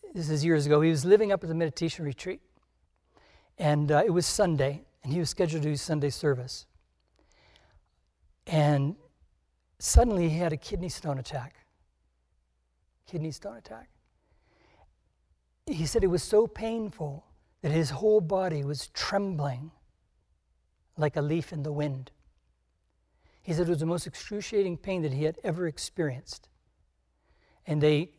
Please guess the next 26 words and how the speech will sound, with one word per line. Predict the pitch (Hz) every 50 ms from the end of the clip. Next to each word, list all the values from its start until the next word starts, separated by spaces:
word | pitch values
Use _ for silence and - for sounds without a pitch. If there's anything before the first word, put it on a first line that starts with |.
| _ _ _
those | 165 160 170 156
that | 170 156
have | 160 147
had | 143 156 151 151 175
it, | 220 -
compare | - 165 156 - - 165 156 147
it | 156 143 - -
to | 151 -
childbirth. | - - - 190 175 160 147 131 123 123 131 131 131 - - - _ _ _ _ _ _ _ _ _ _ _ _ _ _ _ _
Now, | - 160 151 147 156 - - _ _ _ -
Monterey | 170 160 180 175 226 196 165 160
and | 160 160
I | 151 143 190 233 - _ - - - - _ -
like | 156 151 139 -
to | 170 151
watch | 147 143 139 - -
this | - 151 131
series | - - - 160 156 147 143 131 -
called, | - - 151 139 135 131 127 139
uh, | 131 127 120 - _ _ _ _ _ _ _ _ _ _ _ _ _ _ _ _ _ _ - - _ _ _ _
uh, | 165 156 143 139 135 190 226 294 _ _ _ _ _ _ _ _ _ _ _ _ _ _ _ _ _ _ _ _ _ _ _ _ _ _
Midwife. | - 151 156 165 135 135 135 123 123 - - - - _
What | 180 185
is | 185 180
it | 180 -
called? | 185 180 165